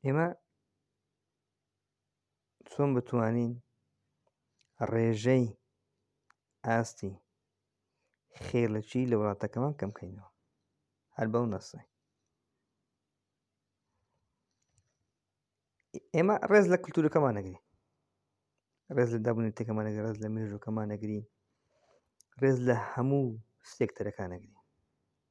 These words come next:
بەڵام ناکرێت ئێمە بە بەردەوامی هەنگاوێک بەهاوێن دوو هەنگاو بگەڕێنەوە دواوە.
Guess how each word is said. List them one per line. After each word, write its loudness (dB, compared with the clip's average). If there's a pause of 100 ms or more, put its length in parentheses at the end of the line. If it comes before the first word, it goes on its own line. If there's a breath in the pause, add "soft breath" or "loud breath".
(1600 soft breath)
بەڵام 8 (140)
ناکرێت 6
ئێمە 4 (120)
بە 4
بەردەوامی 4 (800)
هەنگاوێک 4 (120)
بەهاوێن 4
دوو 4
هەنگاو 0
بگەڕێنەوە -6
دواوە. -18